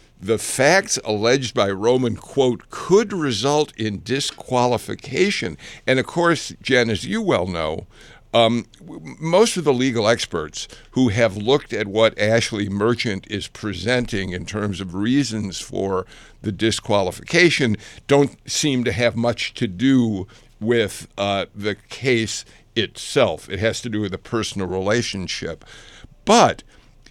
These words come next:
if, if it proves true that, that Wade in his deposition lied about when this relationship began,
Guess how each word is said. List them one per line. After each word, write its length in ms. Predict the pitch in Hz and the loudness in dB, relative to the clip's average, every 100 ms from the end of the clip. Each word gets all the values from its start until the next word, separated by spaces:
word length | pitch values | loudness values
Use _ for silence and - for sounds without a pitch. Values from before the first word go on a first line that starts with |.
| - | -2
if, 120 | 147 - | -2 0
if 160 | 147 | 2
it 240 | 175 277 - | 4 2 -2
proves 480 | - 240 226 156 - | -4 -2 0 -2 -6
true 580 | - 180 233 151 110 | -2 0 2 2 0
that, 600 | 101 90 101 113 113 113 - _ _ | -2 -4 0 2 2 0 -4 _ _
that 400 | - 113 110 110 - - - 104 - | -4 0 2 0 -4 -20 -16 -16 -12
Wade 600 | 95 135 170 208 175 - | 2 4 4 0 -4 -2
in 220 | 120 113 | -2 0
his 260 | 135 135 | -2 -4
deposition 1000 | - 127 123 117 107 175 - 120 92 101 - _ _ _ - | 0 0 0 -2 -2 -2 0 -4 -4 -6 -10 _ _ _ -12
lied 720 | 92 110 151 220 143 107 95 - | -4 4 6 6 4 2 -2 -2
about 720 | 110 92 - - 117 120 95 | -2 -4 -14 0 4 4 4
when 300 | 101 139 156 | 2 2 2
this 240 | 147 - | -2 -2
relationship 880 | 120 117 123 131 120 107 - 110 _ | -2 0 0 0 -6 -6 -4 -4 _
began, 840 | 98 90 101 135 180 120 92 95 | -10 -8 -4 0 2 2 0 -4